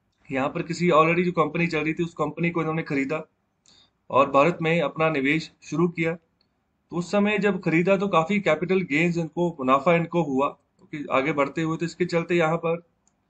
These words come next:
भारत सरकार ने भी यहाँ पर टैक्स लगाया। टैक्स लगाया तो यहाँ पर काफ़ी, यहाँ पर बड़ी राशि यहाँ पर टैक्स के रूप पर लगी, तो जिसको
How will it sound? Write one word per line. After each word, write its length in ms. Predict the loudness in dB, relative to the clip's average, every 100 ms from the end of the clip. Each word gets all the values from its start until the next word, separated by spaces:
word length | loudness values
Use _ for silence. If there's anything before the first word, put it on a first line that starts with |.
| _ _ _ _ _ _ 0
भारत 200 | 2 2
सरकार 380 | 2 2 2
ने 80 | 2
भी 100 | 2
यहाँ 140 | 2 2
पर 120 | 0
टैक्स 320 | 0 0 0
लगाया। 200 | -4 -6 -10 _ _ _ _ _ _ _ _ _ _ _ _ _ _ _ _ -20 -4
टैक्स 240 | -2 0 4
लगाया 320 | 8 8 8
तो 120 | 4
यहाँ 260 | 2 2 0
पर 260 | -2 -2 -6 _ _ _ _ _ _ _ _ _ 0
काफ़ी, 360 | 4 4 4 4
यहाँ 160 | 2
पर 180 | 0 -2 -2 -10 -2
बड़ी 200 | 2 4
राशि 340 | 2 2 0
यहाँ 140 | 0 0
पर 120 | -2
टैक्स 260 | -2 -2
के 120 | -2 -2
रूप 180 | -2 -2
पर 100 | -2
लगी, 260 | -2 -2
तो 120 | -8
जिसको 480 | -10 -12 -6 -6 -6